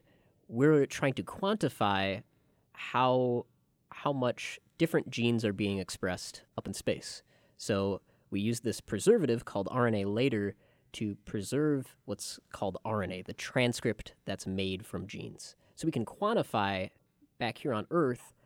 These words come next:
what those levels are of those genes through the R N A, through something called R N A sequencing. And then we can do some statistical tests and determine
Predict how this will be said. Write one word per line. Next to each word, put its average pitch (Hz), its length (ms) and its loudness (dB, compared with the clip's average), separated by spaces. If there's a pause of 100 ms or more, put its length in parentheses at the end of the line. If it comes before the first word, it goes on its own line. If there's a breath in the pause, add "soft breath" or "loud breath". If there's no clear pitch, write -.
(160 soft breath)
what - 180 2
those 107 280 0
levels 123 420 0
are 95 480 -4 (140)
of 107 100 -4
those 95 180 0
genes 101 280 -2
through 101 140 -4
the 95 120 -2
R 104 200 0
N 92 80 -2
A, 101 160 -2
through - 160 -12
something 92 200 -4
called - 260 -6
R 202 140 0
N 196 60 0
A 180 80 -2
sequencing. - 640 -2 (560 soft breath)
And 113 100 0
then 120 160 0
we 120 140 0
can 107 340 -2
do 123 140 0
some 98 180 -4
statistical 202 500 -4
tests - 380 -6
and 120 160 -4
determine 113 600 -2